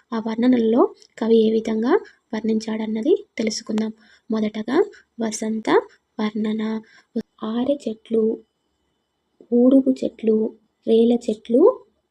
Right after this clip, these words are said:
పుష్పిస్తాయి. ఏ చెట్లు? ఆరె చెట్లు, ఊడుగు చెట్లు, రేల చెట్లు పుష్పిస్తాయి. గాలిలో కమ్మని వాసనలు మోసుకొని వస్తాయి. ఈ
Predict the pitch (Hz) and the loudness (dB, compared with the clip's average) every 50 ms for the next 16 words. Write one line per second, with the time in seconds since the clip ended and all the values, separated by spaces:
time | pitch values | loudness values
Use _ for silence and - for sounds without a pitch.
0 | _ - 214 214 - - - 226 220 - - - 214 208 214 208 208 214 214 226 | _ -8 -6 -6 -8 -8 -6 -6 -6 -6 -8 -10 -8 -8 -6 -6 -4 0 2 2
1 | 226 220 214 214 - - _ _ _ _ _ _ - - _ - 214 214 220 226 | 2 2 0 -2 -4 -10 _ _ _ _ _ _ -20 -16 _ -4 0 2 2 2
2 | 226 - 240 226 - - 254 302 415 494 - - - 220 214 214 208 214 214 - | 2 2 -2 -4 -2 2 4 4 4 4 2 -2 -12 -14 -14 -10 -10 -10 -8 -8
3 | 220 - - - - 285 349 415 494 - - _ _ _ _ _ _ _ _ _ | -8 -10 -8 -2 2 4 6 6 4 2 -2 _ _ _ _ _ _ _ _ _
4 | _ _ - - _ _ _ _ _ _ _ - 202 226 226 233 233 - 240 226 | _ _ -20 -20 _ _ _ _ _ _ _ 0 2 4 4 4 2 0 -2 -4
5 | - - - - - 254 285 359 453 - - - _ _ _ _ _ _ - 214 | -4 -4 -6 -2 0 4 6 6 6 4 2 -6 _ _ _ _ _ _ 0 2
6 | 214 226 226 226 - - 226 - - 247 254 359 - - - _ _ _ _ - | 2 2 2 0 -2 -6 -12 -10 -4 2 4 4 4 4 0 _ _ _ _ -8
7 | 226 214 - - - - 214 214 - - - 214 214 208 208 208 208 220 233 233 | -8 -8 -8 -6 -6 -4 -4 -4 -6 -8 -10 -8 -8 -8 -6 -2 0 4 4 4
8 | 226 214 214 - _ _ _ _ _ _ _ _ _ _ _ - 214 214 240 269 | 4 4 0 -4 _ _ _ _ _ _ _ _ _ _ _ -4 -2 2 4 4
9 | 285 269 226 226 226 226 - 220 214 220 226 240 254 262 254 226 214 214 220 - | 6 6 6 4 4 2 -2 -4 -2 0 4 6 8 8 6 6 4 -2 -4 -4
10 | 220 220 220 220 214 208 214 214 - - - 220 214 254 392 - - 269 254 - | -2 -2 0 0 0 0 -2 -4 -6 -8 -10 -2 4 6 6 6 4 2 -8 -10
11 | - - 208 208 208 214 214 220 226 220 220 226 - _ _ _ _ _ _ _ | -10 -10 -10 -8 -4 -2 0 0 0 0 -2 -4 -8 _ _ _ _ _ _ _
12 | 233 | -6